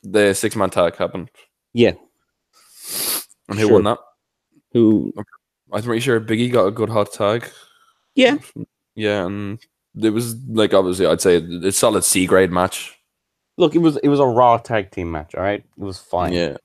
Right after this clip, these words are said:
Speaker 1: Holla, holla, yeah. Yeah.
Speaker 2: Player, player. And Paul Heyman came out, cut a promo saying, "Hey, maybe Brock will be there on Sunday. Maybe not. Who fucking knows? It's fine."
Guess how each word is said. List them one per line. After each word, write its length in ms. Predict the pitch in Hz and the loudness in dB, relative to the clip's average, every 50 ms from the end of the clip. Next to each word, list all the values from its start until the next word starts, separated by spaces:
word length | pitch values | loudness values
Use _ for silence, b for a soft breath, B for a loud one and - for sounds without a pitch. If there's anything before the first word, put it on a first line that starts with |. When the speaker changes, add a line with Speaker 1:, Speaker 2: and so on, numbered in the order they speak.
| _ _ _ _ _ _ - - _ _ _ _ _ - | _ _ _ _ _ _ -20 -20 _ _ _ _ _ -2
Speaker 1:
Holla, 220 | 113 98 92 90 | 0 0 0 2
holla, 340 | 107 101 85 90 87 - - | 0 0 -2 -2 -2 -6 -8
yeah. 160 | - - 180 - - _ _ _ - | -8 -8 -10 -10 -14 _ _ _ -18
Yeah. 80 | - - | -8 -2
Speaker 2:
Player, 200 | - 104 110 110 | 0 2 2 0
player. 300 | 110 - - 76 - - b b b b b b b - - - | -2 -6 -10 -12 -12 -18 b b b b b b b -20 -10 -4
And 300 | 98 104 - - 101 - | -2 0 0 0 0 -2
Paul 180 | - - 143 135 | 0 2 2 4
Heyman 340 | 139 135 131 127 131 120 - | 4 2 2 2 0 -2 -2
came 140 | - 117 | 0 0
out, 260 | 113 107 107 101 - _ | 2 2 0 -2 -6 _
cut 140 | - 123 | 0 0
a 40 | 113 | 0
promo 400 | 110 - 107 101 101 98 95 90 | 0 2 0 2 2 2 0 -2
saying, 400 | 90 - 101 95 92 92 92 87 - | -2 -4 -4 -2 -2 -4 -6 -6 -4
"Hey, 160 | 165 156 117 | -4 -4 -2
maybe 320 | 92 95 95 95 101 110 | -2 -2 -4 -4 -4 -6
Brock 280 | 104 90 92 90 87 - | -6 -4 -4 -4 -4 -4
will 60 | 90 | -2
be 80 | 95 92 | 0 0
there 100 | 92 90 | 0 0
on 80 | 90 87 | -2 -4
Sunday. 320 | - 92 90 87 85 87 | -6 -6 -4 -4 -4 -4
Maybe 320 | 87 87 - 135 123 110 | -6 -6 -6 -4 -4 -4
not. 280 | 95 90 87 85 82 - - | -2 -2 -2 -4 -4 -6 -10
Who 120 | 104 101 | -12 -12
fucking 320 | 95 - 90 85 - 85 80 | -6 -6 -8 -6 -6 -10 -8
knows? 260 | 76 76 80 - _ _ _ _ _ _ _ _ _ _ _ _ _ | -8 -10 -10 -14 _ _ _ _ _ _ _ _ _ _ _ _ _
It's 220 | 95 101 - - | -4 -4 -4 -6
fine." 360 | - - 85 76 76 82 - | -12 -10 -10 -10 -10 -10 -14